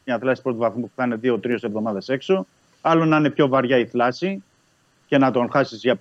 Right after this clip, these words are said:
τον παίχτη, δηλαδή για δύο μήνες. Οπότε όταν είναι για, δανεικός και τον θες για πέντε μήνες, αν σου μείνει δύο μήνες έξω, δηλαδή δεν υπάρχει και νόημα. Οπότε περιμένει την, ε, ιατρική γνωμάτευση σήμερα, περιμένουν να δουν τι ακριβώς συμβαίνει, ώστε να μπορέσουν να το προχωρήσουν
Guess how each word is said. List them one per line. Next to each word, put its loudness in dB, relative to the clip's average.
τον -2
παίχτη, 2
δηλαδή 2
για 4
δύο 0
μήνες. 0
Οπότε 0
όταν 4
είναι 4
για, 4
δανεικός 2
και -2
τον 0
θες 0
για 4
πέντε 2
μήνες, 0
αν 2
σου 0
μείνει 6
δύο 6
μήνες 4
έξω, 4
δηλαδή 4
δεν 6
υπάρχει 0
και 0
νόημα. 0
Οπότε 0
περιμένει 6
την, 6
ε, 6
ιατρική 2
γνωμάτευση 2
σήμερα, 2
περιμένουν 0
να 2
δουν -2
τι 2
ακριβώς 0
συμβαίνει, -2
ώστε -8
να 0
μπορέσουν 0
να -4
το -6
προχωρήσουν -4